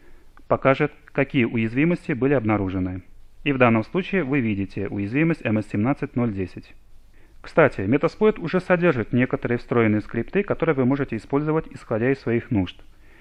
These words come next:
Скрипты вы можете найти в следующей папке. Открываем "Файловый менеджер". Переходим в другие места.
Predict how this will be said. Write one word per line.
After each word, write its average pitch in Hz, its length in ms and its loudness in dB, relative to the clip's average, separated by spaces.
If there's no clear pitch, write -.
Скрипты 120 400 0
вы 180 100 4
можете 165 340 0
найти 117 320 0
в - 100 -20
следующей 123 340 -2
папке. 95 480 -6
Открываем 113 480 0
"Файловый 107 400 2
менеджер". 110 480 0
Переходим 107 400 -4
в 104 40 0
другие 104 320 -2
места. 107 480 -2